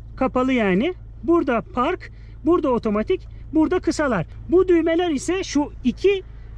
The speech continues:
göstergenin birden parlaklık ayarını yapıyor. İkisini birden kısabilirsiniz ya da açabilirsiniz parlaklık olarak. Buradaki düğme bagajı hem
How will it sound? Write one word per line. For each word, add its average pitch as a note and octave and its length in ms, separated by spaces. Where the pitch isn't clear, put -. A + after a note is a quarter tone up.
göstergenin B3 760
birden D4+ 420
parlaklık D4 560
ayarını C#4 280
yapıyor. A3+ 320
İkisini B3+ 440
birden G#3+ 440
kısabilirsiniz B3+ 1000
ya A3+ 180
da C#4+ 200
açabilirsiniz A#3+ 840
parlaklık G#3 520
olarak. F#3 320
Buradaki F4 460
düğme C#4 300
bagajı C#4 360
hem F#4+ 180